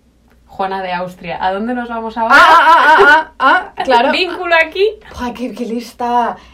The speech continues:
Speaker 2: Eh, nos vamos a las descalzas reales.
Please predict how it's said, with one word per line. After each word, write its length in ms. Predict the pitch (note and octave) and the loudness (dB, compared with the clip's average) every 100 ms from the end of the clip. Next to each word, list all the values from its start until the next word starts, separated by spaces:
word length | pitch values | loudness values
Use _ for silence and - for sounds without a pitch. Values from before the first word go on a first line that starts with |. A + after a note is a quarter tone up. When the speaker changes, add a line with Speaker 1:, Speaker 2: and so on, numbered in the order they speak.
| - | -6
Speaker 2:
Eh, 320 | A3+ A#3 - | -4 -2 -2
nos 240 | A#3 A#3 G#3 | -4 -4 0
vamos 400 | B3+ D4 D#4+ E4+ | 0 2 0 2
a 320 | F4 - - - | 2 0 -8 -16
las 280 | G3+ B3 C4+ | -4 0 2
descalzas 720 | C4 A#3+ - A3 A3 F3+ E3+ | 0 0 -4 -4 -4 -14 -16
reales. 600 | E3+ E3+ E3 D3+ D3+ - | -10 -10 -10 -12 -14 -20